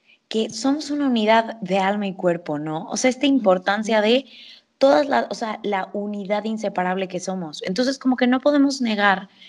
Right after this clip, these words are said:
que las situaciones externas, claro que, que repercuten en todas nuestras dimensiones, ¿no? Entonces, finalmente se va haciendo como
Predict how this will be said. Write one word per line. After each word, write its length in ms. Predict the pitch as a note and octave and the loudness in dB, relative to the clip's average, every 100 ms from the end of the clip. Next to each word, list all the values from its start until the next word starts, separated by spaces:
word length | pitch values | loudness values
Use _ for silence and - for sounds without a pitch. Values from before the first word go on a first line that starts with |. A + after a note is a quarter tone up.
| - - | -20 -2
que 100 | G#3 | 2
las 240 | G3+ G3+ | 4 2
situaciones 600 | G3+ G3+ G3 G3 A3+ A#3+ | 0 -2 -2 -2 -4 -4
externas, 760 | E3+ - - G#3 G3+ F#3 F3+ - - - _ | -6 -4 0 0 0 -2 -4 -6 -20 -20 _
claro 400 | - A3+ A3+ C4+ | 2 4 4 2
que, 240 | A#3+ F#3+ - | -2 -4 -6
que 140 | D#3 | -12
repercuten 1000 | D#3 D#3+ D#3+ E3 E3 - G#3+ G#3 G#3 B3 - | -8 -8 -4 -4 -4 -2 -2 0 -2 -2 -2
en 220 | D#3+ D#3+ | -2 -2
todas 380 | - F#3 G3 G3+ | 2 6 6 4
nuestras 320 | F3+ - E3 | -4 -4 -4
dimensiones, 640 | E3+ F3 F#3 D#3+ C#4 - | -4 -6 -4 -2 0 -2
¿no? 180 | E3+ F3+ | -4 -2
Entonces, 340 | C4 G#3+ A#3 A3+ | -2 -2 -2 -2
finalmente 520 | G#3+ G#3+ A3+ A3 A3 | 0 0 0 -2 0
se 100 | F#3+ | 2
va 80 | F3 | 2
haciendo 320 | F#3 F#3 F#3+ | -2 -4 -2
como 320 | F#3+ F3 D3+ | -2 -2 -2